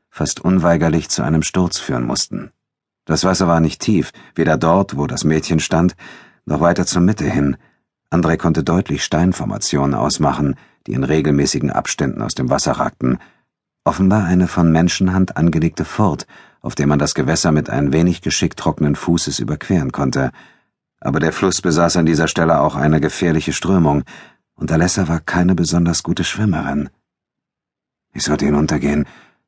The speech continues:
und sie warnen", dachte er. "Oder besser gleich. André!" Aboduns Stimme riss ihn aus seinen Gedanken.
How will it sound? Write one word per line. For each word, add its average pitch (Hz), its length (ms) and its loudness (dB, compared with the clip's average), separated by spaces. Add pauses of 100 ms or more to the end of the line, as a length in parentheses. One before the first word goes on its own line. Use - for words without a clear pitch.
(180)
und - 120 -10
sie 76 160 -4
warnen", 85 480 -2 (680)
dachte - 280 -4
er. 58 320 0 (920)
"Oder 85 260 2
besser 80 320 0
gleich. 82 520 0 (440)
André!" 117 580 2 (640)
Aboduns 87 400 2
Stimme 82 360 2
riss 90 180 0
ihn 71 80 0
aus 67 140 0
seinen 71 180 4
Gedanken. 71 480 0